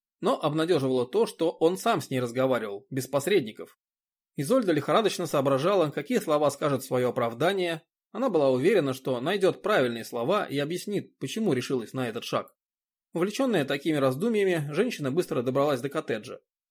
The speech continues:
Когда открыла дверь, то увидела неряшливо одетого хозяина.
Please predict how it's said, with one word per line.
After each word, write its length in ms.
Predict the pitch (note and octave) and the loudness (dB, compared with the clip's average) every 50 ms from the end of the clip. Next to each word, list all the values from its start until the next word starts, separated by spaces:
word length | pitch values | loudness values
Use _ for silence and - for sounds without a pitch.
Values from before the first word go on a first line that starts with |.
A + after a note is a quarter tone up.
| _ _ _ _ _ | _ _ _ _ _
Когда 340 | - E3 D#3+ F#3 A#3 G#3 C3+ | -4 -4 0 2 2 2 2
открыла 340 | C#3 - - D#3 C#3+ B2+ B2 | 0 -2 -2 -2 0 0 0
дверь, 380 | A#2+ B2+ G#3 B3 G#3 - _ _ _ _ _ _ | -2 -2 -4 -4 -4 -6 _ _ _ _ _ _
то 120 | - B3 | 0 2
увидела 460 | A#3 D#3+ E3+ A3 F3+ F3+ E3 D3+ C#3 | 2 2 2 0 2 2 2 2 2
неряшливо 540 | C3 C#3 D3+ E3+ A3+ A3 - - C3+ C3 B2 | 0 0 0 0 0 0 0 0 0 2 2
одетого 380 | F2+ C#3 F3+ A3 F3+ F3 E3 D#3 | 0 0 -2 -2 0 0 -2 -2
хозяина. 560 | - E3+ E3 C#3 B2 A2 G#2+ G#2 G2+ G2 - | -2 -4 -2 -2 -2 -2 -2 -4 -8 -14 -18